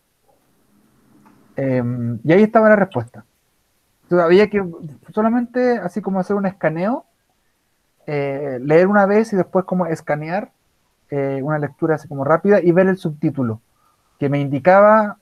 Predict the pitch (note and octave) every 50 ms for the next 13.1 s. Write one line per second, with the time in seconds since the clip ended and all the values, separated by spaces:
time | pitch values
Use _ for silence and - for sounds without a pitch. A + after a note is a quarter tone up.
0 | _ - E3 D3 D3 D#3+ D#3 F3 F#3 F3+ - F#3 F3+ F3 E3 D3 D#3+ D#3 F#3 F3+
1 | F#3 G3 G3+ F#3+ F3 E3+ E3 D3+ D#3+ D#3+ E3+ F3 F#3 F#3+ F#3 - - F3 - _
2 | - G3 F3 - F#3+ F#3+ F#3 F3 E3 D3 - - D3 - - _ _ A2+ - _
3 | _ _ _ _ _ _ _ _ _ _ _ _ _ _ _ _ _ _ _ _
4 | _ _ E3 F#3+ A3 A3 A3+ A3+ B3+ B3+ A#3 G#3+ A#3+ A#3 - B3 A#3+ A#3+ - -
5 | A#3 A3+ A3+ G#3+ A3 - G3+ G#3 G#3+ G#3 G3+ G3 - G3+ A#3 C4 - _ _ _
6 | _ _ _ _ _ _ _ _ _ _ _ - D#3 D#3 D#3 D#3 C#3+ D3+ D3+ D#3
7 | D#3 D3+ - - D3+ D3 D3 C#3+ D3+ G3 B3 B3 - A#3 F#3+ F3+ F3 E3 - F#3
8 | E3+ D#3 - E3 E3+ G3 A3+ A3+ - _ _ _ _ _ _ _ _ _ C#3 C3+
9 | C3 C3 C3 B2+ B2+ B2 B2+ B2 B2 A#2+ A#2+ A2+ A2+ A#2 - _ _ _ _ _
10 | - D3+ D3 D#3 D3 E3+ D#3 D#3 D#3+ D#3 F#3 G#3 G#3 - G#3+ G#3 - F3+ D3+ C3
11 | A#2 - - F#3+ G#3+ C4 D4 - - G3+ F#3+ F3+ F#3 F3 C3+ - E3+ D3+ C3 -
12 | _ - A#3+ C#4 D4+ C#4+ - - B3 - - A#3 A3+ A#3+ B3+ A#3+ G#3 F3 F3 F#3+
13 | A#3